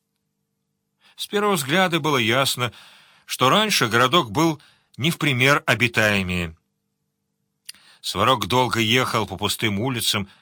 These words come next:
состоявшим исключительно из заброшенных домов, богатых некогда,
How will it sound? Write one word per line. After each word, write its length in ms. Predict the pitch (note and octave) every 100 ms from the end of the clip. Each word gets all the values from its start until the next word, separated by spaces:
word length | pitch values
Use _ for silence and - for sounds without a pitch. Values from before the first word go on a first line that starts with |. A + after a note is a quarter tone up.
| _ _ -
состоявшим 720 | G2+ F#2 G2 A2+ A#2 B2 B2
исключительно 800 | B2+ - G2 F#2+ C3 - A2+ A2 - - -
из 160 | G#2
заброшенных 680 | E2+ A2 F2 G#2+ B2 - F#2+
домов, 520 | F#2+ G2+ A#2 A#2 - - _ _ _ _ _ _
богатых 760 | F2 A2+ G#2 C#3 C#3+ A#2+ - A2
некогда, 680 | G#2 A2+ G#2+ F2+ E2+ F#2